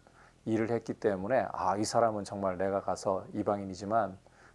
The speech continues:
그 종을 치료해 줄 필요가 있다. 그 간구를 들어줄 필요가 있다." 이렇게 생각하신 것일까? 그렇지가 않습니다. 뒤에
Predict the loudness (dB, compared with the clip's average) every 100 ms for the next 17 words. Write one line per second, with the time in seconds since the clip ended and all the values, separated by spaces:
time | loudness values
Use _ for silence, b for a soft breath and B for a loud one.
0 | -8 -6 0 0 0 -2 2 2 2 -4
1 | -2 0 0 -2 -4 -4 -4 -6 -12 -8
2 | -2 0 0 0 2 0 2 -6 -2 0
3 | 0 -2 0 0 0 -4 -4 -2 -2 -2
4 | -6 -6 -14 -12 -14 -16 b b b b
5 | -8 -6 -6 -8 -10 -8 -8 -6 -8 -10
6 | 0 6 6 6